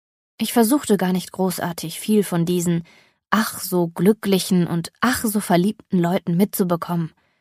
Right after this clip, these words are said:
was schwierig war, weil einige rummachten, einige noch mehr rummachten und einige schon in dunkle Ecken verschwanden. Vor zwei Tagen hätte ich das auch noch getan.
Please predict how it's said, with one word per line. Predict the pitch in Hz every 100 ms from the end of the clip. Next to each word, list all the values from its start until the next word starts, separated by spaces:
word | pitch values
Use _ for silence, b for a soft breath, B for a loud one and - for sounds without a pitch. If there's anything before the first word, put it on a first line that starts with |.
| _ _ _ -
was | 220 -
schwierig | - 262 254 214 190 -
war, | 180 160 - -
weil | 180 185 165
einige | - 233 226 185
rummachten, | 175 240 254 240 - - 214 208 B B B B -
einige | 214 262 247 220
noch | 185 175
mehr | 180 240 320
rummachten | 294 294 254 254 - - 240 220
und | 190 196
einige | 208 285 294 233 233 226 220 b b b b _
schon | - - 254
in | 233 233 196
dunkle | 226 285 269 254 240 -
Ecken | 214 - 190
verschwanden. | - 151 - 175 175 165 185 - _ _ _ _ _ _ _ _ _ _ _ _ _ _ -
Vor | - 165
zwei | - 151 135
Tagen | 220 311 359 214 170 170
hätte | - 262 -
ich | - -
das | 240 226
auch | 208 180
noch | 165 -
getan. | 165 190 165 147